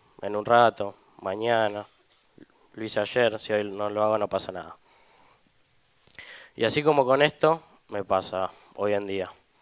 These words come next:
con un montón de cosas, o capaz alguno de ustedes, con la dieta,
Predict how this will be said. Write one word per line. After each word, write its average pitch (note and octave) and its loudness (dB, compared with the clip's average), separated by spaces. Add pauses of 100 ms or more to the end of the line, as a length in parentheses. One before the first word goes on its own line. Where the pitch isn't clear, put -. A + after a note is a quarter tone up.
(360)
con A2 0
un A#2 0
montón A2+ 0
de A2+ 0
cosas, A2 0
o G2+ -6
capaz G#2+ 4
alguno G#2+ 0
de G#2 0
ustedes, G2+ 0 (440)
con G2+ -4
la G2 2
dieta, A2 2